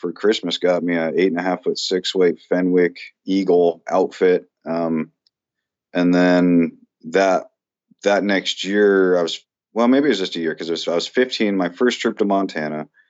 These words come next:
Um, he took me for a week. He was on business, and then he, he extended his trip, and we fished our butts off, um, and just hit everything. You know, we just road, road, road tripped it. And, uh, that was, that was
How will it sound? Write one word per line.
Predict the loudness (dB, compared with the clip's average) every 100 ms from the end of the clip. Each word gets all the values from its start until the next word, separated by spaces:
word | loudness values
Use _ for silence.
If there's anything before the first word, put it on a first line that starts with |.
| _ _ _ _ -6
Um, | -2 -2 -4 -2
he | 0
took | 0 0
me | -2
for | 2 2
a |
week. | 2 0 0 -4
He | -6
was | -2
on | 0 2
business, | 2 0 0 -4 -2
and | -4
then | -2
he, | -4 -4
he | -2 0
extended | 0 0 0 0 0
his | -2
trip, | 0 0 0 0
and | -2
we | -2
fished | 0 0 2 -2
our | -6
butts | -8 -6 -6 -4 -2
off, | -2 -4 -6 -20 -4
um, | -2 -2 -4 -10 _ _ _ _ _ _ _ _ _
and | 0
just | 2 2
hit | 2 2
everything. | 2 0 -2 -6 -8 -10
You | -8
know, | -6
we | -4 -4
just | -6 -4
road, | 0 0 0
road, | 0 0 -2 -4
road | 0 0
tripped | -2 -6 -2
it. | -2 -2 -10
And, | -8 -4 -2
uh, | 0 0 -4 _ _ _ _ _ _ _
that | 0 2
was, | 2 2
that | 0 2
was | 0 -4